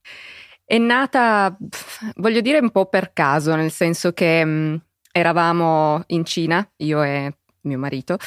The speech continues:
eh, Edoardo, che adesso lavora con me, ma al tempo lavorava in azienda, faceva tutt'altro lavoro.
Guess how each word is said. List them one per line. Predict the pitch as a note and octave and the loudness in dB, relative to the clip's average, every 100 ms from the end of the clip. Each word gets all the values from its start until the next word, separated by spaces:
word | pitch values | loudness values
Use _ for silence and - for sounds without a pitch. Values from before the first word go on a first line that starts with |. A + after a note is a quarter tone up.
| - - | -12 -12
eh, | - C#3 C3 | -4 -4 -4
Edoardo, | - C#3 C3+ B2+ D3 | -4 -2 -2 -2 -4
che | C#3+ | -4
adesso | C#3+ C#3 - | -6 -6 -4
lavora | C#3+ C#3 C#3 | -2 0 -2
con | - E3+ | -2 -2
me, | C#3+ - | -2 -6
ma | C#3+ C#3 | -8 -8
al | C#3 | -4
tempo | D3+ C#3 D3+ D#3+ - | -2 0 -2 -2 0
lavorava | C3+ C3+ C#3+ C#3 C#3 C#3+ C#3 D3+ - | 0 0 0 0 0 -2 -4 -8 -4
in | E3+ | -2
azienda, | D3+ C3+ C#3 C#3 C#3+ | 0 -2 -2 0 -2
faceva | C#3+ D#3 - C3+ C#3 | -2 -4 -6 -6 -6
tutt'altro | C#3 - D3 D3+ D3+ | -8 -6 -4 -4 -4
lavoro. | C#3+ C#3 C#3 C#3+ | -2 -2 -2 -4